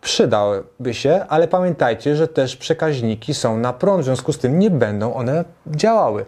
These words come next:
Skupmy się na podstawach. Co potrzebujemy zabezpieczyć w momencie, kiedy mamy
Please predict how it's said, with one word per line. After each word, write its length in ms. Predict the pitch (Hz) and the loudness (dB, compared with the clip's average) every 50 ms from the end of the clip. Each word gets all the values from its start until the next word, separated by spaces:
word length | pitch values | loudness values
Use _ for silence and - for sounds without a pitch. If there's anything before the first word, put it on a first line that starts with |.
| - - - - - - - - - _ | -10 -18 -20 -20 -20 -20 -20 -20 -20 _
Skupmy 480 | - - - - - 262 - - 233 220 | -12 -10 -2 0 0 0 2 2 0 2
się 140 | - 202 185 | 2 2 2
na 140 | 170 160 | 2 0
podstawach. 680 | 160 - 170 156 - - - 123 110 101 101 98 - - | 0 0 0 -2 -2 -2 -2 -2 -2 -2 -4 -8 -10 -14
Co 200 | - - 220 226 | -4 -2 -2 0
potrzebujemy 720 | 226 196 185 - - 147 120 110 120 131 151 160 156 139 | 0 0 -2 -2 -2 -4 -2 0 0 0 0 0 0 0
zabezpieczyć 600 | 120 117 104 107 104 - - 143 143 - 151 127 | 0 -2 -2 -4 -6 -4 -4 -4 -2 -2 -2 -4
w 80 | 107 101 | -4 -2
momencie, 380 | 110 110 127 147 160 151 156 139 | -2 0 0 0 0 -2 -2 -2
kiedy 240 | - 123 110 117 | -2 -2 -2 -2
mamy 460 | 113 110 110 101 101 101 101 98 95 | -2 -2 -2 -2 -2 -2 -2 -4 -6